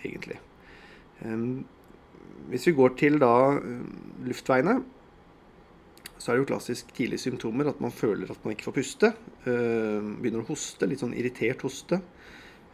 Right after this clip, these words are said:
Eh, kan også bli, få stridor, altså sånn, eh, ordentlig sånn merkelig lyd når du puster inn.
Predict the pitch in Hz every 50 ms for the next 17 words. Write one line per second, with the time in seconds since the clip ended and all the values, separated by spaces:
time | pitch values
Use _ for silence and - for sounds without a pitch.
0 | - - - - 110 113 110 - 131 117 107 - - 143 135 120 117 110 110 113
1 | 113 110 110 110 - 117 110 - - - 104 92 98 139 185 220 - 131 - -
2 | 123 117 117 104 107 110 113 107 107 107 107 101 101 - - - 107 101 90 -
3 | - - - - - 110 113 104 104 101 - - - - 107 98 104 139 143 123
4 | 113 110 - - 107 - - - - 107 107 110 113 107 98 - 120 135 185 226